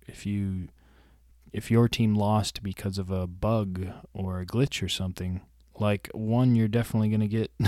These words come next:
<laughs> some bad reviews and some upset customers. But two, I'm sure there's a, you know, I said we'd ignore this, but there's probably, like, a legal argument to that,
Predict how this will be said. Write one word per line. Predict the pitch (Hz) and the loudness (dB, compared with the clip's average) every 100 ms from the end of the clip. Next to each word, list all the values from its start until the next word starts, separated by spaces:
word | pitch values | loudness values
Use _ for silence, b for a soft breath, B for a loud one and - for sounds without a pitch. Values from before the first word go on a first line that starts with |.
| 95 | 6
<laughs> | 92 - | 4 0
some | 98 - 120 107 | 0 2 2 2
bad | 107 110 | 0 -2
reviews | 104 104 120 113 104 | -2 2 2 2 2
and | 101 | 0
some | - 101 98 | 0 -2 -2
upset | 110 - - 110 - - - | -4 -6 -2 -2 -4 -12 -10
customers. | - 131 - 101 95 95 - b b | -2 -2 0 2 2 -2 -6 b b
But | - 104 | -4 0
two, | - 139 123 | 6 8 10
I'm | 113 | 8
sure | - 113 | 6 4
there's | 107 101 | 4 4
a, | 101 98 95 - - - _ _ - | 2 0 -2 -6 -12 -14 _ _ -4
you | 110 | 0
know, | 107 | 2
I | 104 | 2
said | 110 | 2
we'd | 107 104 | 0 0
ignore | 98 98 101 98 | -2 -2 0 0
this, | 95 90 | 0 -4
but | - - | -6 -4
there's | 98 | -4
probably, | - 127 120 | 0 2 2
like, | 104 98 | 0 -2
a | |
legal | 92 104 113 107 | -2 0 2 2
argument | 104 101 101 101 92 | 2 0 0 0 -2
to | 98 | -2
that, | 98 95 | -2 -4